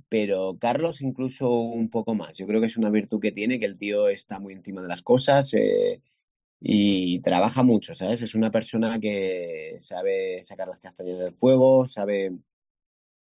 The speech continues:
darle la vuelta a la situación, ¿no? El año pasado mismo, ¿no? Los test, que no está muy contento con el coche, no se encontraba cómodo, tal. Llegó la clasificación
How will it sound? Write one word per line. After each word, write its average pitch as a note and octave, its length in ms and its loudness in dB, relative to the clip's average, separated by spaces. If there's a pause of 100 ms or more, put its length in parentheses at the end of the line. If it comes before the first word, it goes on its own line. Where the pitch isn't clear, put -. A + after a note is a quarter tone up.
(120)
darle G#2 220 -2
la G2+ 140 -4
vuelta F#2 180 -6
a F2 40 -6
la F2 100 -8
situación, G2+ 500 0
¿no? A#2+ 220 6
El F#2+ 160 2
año F#2+ 200 0
pasado G2+ 440 0 (220)
mismo, A#2 440 2
¿no? A2+ 140 4
Los A#2 200 2
test, A#2 280 0
que A2+ 80 -6
no A2 60 -4
está A2+ 180 -8
muy B2 160 -4
contento A#2 440 -2
con G#2+ 120 -4
el G2 80 -12
coche, C3 340 -6
no A2+ 80 -6
se A2+ 120 -12
encontraba G#2+ 400 -4
cómodo, B2 380 0
tal. C3+ 280 -8 (800)
Llegó G2+ 340 -2
la G#2+ 180 2
clasificación A2 840 -2